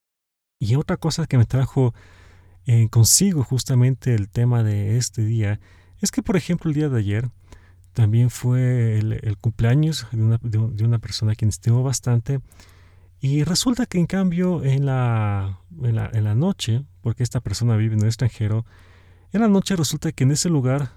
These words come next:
hubo un fuerte sismo. Entonces, claro, uno se preocupa y dice, "Yo, ¿y qué, cómo estará esta otra, otra persona?". Pero es la cuestión, ¿no?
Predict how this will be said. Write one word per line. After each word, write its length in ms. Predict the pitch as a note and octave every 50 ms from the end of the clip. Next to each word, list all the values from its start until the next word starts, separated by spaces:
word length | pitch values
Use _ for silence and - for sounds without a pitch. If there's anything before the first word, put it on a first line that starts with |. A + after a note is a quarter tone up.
| - - - -
hubo 560 | - B2 A2+ A2+ A#2 A#2+ A#2+ A#2 A#2 A2+ A2+
un 160 | A2+ A#2+ A#2 A#2
fuerte 340 | - - A#2 B2+ - -
sismo. 460 | A2 - F#3 A3+ G#3 - A2 F#2 F#2+ - - - - - - - - - - - - - - - - _ -
Entonces, 800 | - - - - - G#2 B2 - - - D3+ C#3 B2 G#2+ - - - - - - - -
claro, 200 | - C#3+ D#3+ D#3
uno 180 | C#3+ C#3+ D#3 D#3
se 120 | - -
preocupa 360 | - - A#2 - - C3+ -
y 20 | C#3
dice, 200 | B2+ - C3 A#2
"Yo, 100 | A#2 B2 B2
¿y 400 | B2+ A2+ A2 A2+ A2 G#2+ G#2 -
qué, 160 | - B2 A#2
cómo 160 | A2+ - B2
estará 200 | B2+ - - A2+
esta 160 | A2+ - - A#2+
otra, 140 | - A#2
otra 220 | - A#2+ A#2 - A#2
persona?". 380 | - G2 - - C#3 C#3+ D3+
Pero 220 | - - B2 A#2+ B2+
es 100 | D3 D#3
la 80 | D#3+
cuestión, 360 | - - A#2+ - - F#3 E3 A#2
¿no? 180 | G2 G#2+ A2+